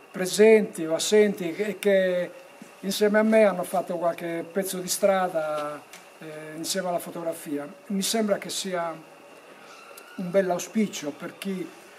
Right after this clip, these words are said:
la fotografia la segue con passione e anche con, eh, intenti divulgativi come può essere un operatore culturale. Io sono orgoglioso di aver, eh,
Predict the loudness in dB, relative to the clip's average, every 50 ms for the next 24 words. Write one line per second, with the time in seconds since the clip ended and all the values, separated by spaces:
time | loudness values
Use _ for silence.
0 | -14 -8 -6 -6 -6 -4 -4 -4 -2 -2 -2 -4 -2 -2 0 0 2 2 0 0
1 | -2 -6 -8 -12 -20 -20 -20 -18 -10 -6 -4 -4 -2 2 6 6 6 6 6 2
2 | -2 -6 -8 -8 -8 -10 -10 -10 -8 -4 -4 -2 0 2 4 6 6 6 4 2
3 | 0 -2 -2 -2 -4 -6 -8 -8 -8 -6 -6 -8 -10 -14 -18 -20 -18 -14 -12 -10
4 | -10 -10 -10 -12 -10 -8 -6 -6 -4 -6 -6 -8 -12 -16 -20 -20 -20 -20 -20 -16
5 | -8 -6 -4 0 6 8 8 8 8 6 2 -2 -4 -4 -4 -2 -2 -2 -2 -2
6 | -2 -2 -2 -2 -2 -2 -4 -6 -8 -10 -14 -16 -20 -20 -20 -16 -12 -10 -10 -8
7 | -8 -4 -2 -2 -2 0 0 -2 -2 -2 -4 -6 -8 -8 -6 -6 -6 -8 -8 -8
8 | -8 -8 -6 -6 -8 -8 -10 -10 -8 -10 -10 -8 -6 -6 -6 -6 -6 -10 -10 -10
9 | -12 -10 -4 -2 0 0 0 0 -4 -4 -6 -8 -12 -16 -20 -20 -20 -20 -20 -20
10 | -20 -20 -20 -20 -20 -20 -20 -20 -20 -20 -20 -20 -20 -20 -20 -18 -16 -16 -18 -14
11 | -8 -4 0 2 2 2 2 2 0 0 2 2 4 4 6 6 6 6 4 2
12 | -2 -2 -2 -4 -2 2 4 6 8 8 8 6 4 0 2 0 0 -2 -2 -4
13 | -6 -8